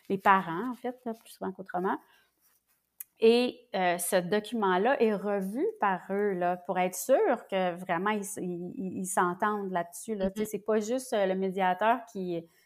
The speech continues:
Speaker 1: qui prend des notes puis qui leur donne les notes après, là.
Speaker 2: Ouais, qui dit, « Il me semble que
Speaker 1: Vraiment.
Speaker 2: j'ai compris ça de même. »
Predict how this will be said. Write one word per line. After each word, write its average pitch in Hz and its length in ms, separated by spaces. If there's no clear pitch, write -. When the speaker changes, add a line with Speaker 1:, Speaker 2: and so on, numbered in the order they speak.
Speaker 1:
qui - 80
prend 214 200
des 208 200
notes 208 300
puis - 100
qui - 120
leur 180 200
donne 196 240
les 190 160
notes 196 240
après, 247 420
là. 262 260
Speaker 2:
Ouais, 202 120
qui 190 160
dit, « 170 100
Il 202 40
me 196 40
semble 190 120
que 254 60
Speaker 1:
Vraiment. 262 180
Speaker 2:
j'ai 202 80
compris 180 280
ça 190 160
de 180 80
même. » 208 360